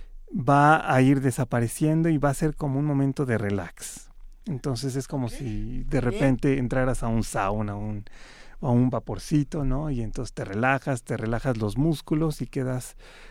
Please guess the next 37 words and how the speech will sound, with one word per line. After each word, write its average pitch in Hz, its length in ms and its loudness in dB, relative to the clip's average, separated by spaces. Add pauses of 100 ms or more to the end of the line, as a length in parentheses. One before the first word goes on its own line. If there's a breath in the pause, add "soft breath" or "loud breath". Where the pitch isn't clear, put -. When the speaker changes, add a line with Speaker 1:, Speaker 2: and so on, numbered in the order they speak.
(140 loud breath)
Speaker 1:
relajadito 139 600 2
y 127 40 4
suave. - 380 -4 (300)
Entonces 156 460 4
eso 202 200 10
es 202 60 4
lo 190 100 6
que 135 160 0
queremos 127 380 2
que 139 80 0
le 113 100 2
pase 117 300 -4
a - 20 0
la 98 120 -4
masa. - 400 -10 (500 loud breath)
Esto 208 320 2
va 202 60 8
a 196 40 4
pasar 185 420 2 (480)
a - 80 0
lo 139 140 6
largo 165 340 4
de 143 120 2
media 151 420 2
hora, 175 280 -4 (1200)
más 131 300 -6
o 143 40 -4
menos. - 480 -12 (920 soft breath)
Entonces, 143 440 0
ya 185 260 6
que 220 140 4
se 170 120 6
relajó 131 460 6
la 135 140 6
ma-, 135 260 2
la 127 420 2
masa, 165 500 0